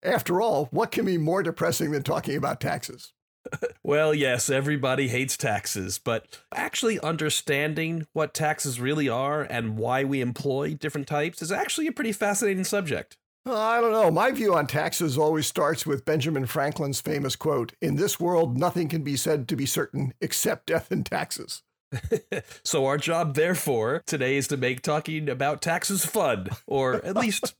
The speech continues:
Speaker 2: a little interesting.
Speaker 1: <laughs> And it's so interesting, we ended up having to make this our first two-part podcast. We'll start by exploring the various types of taxes that exist, who levies them and who pays them,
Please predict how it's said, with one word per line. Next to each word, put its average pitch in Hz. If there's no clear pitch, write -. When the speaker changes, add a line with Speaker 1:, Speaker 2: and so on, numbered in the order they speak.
Speaker 2:
a 147
little 151
interesting. 110
Speaker 1:
<laughs> -
And -
it's -
so 302
interesting, 151
we 226
ended 143
up 151
having 139
to 139
make 139
this 147
our 139
first -
two-part 165
podcast. -
We'll 160
start 208
by 175
exploring 160
the 147
various 160
types 139
of 127
taxes 151
that 131
exist, 127
who 233
levies 151
them 139
and 143
who 160
pays 165
them, 127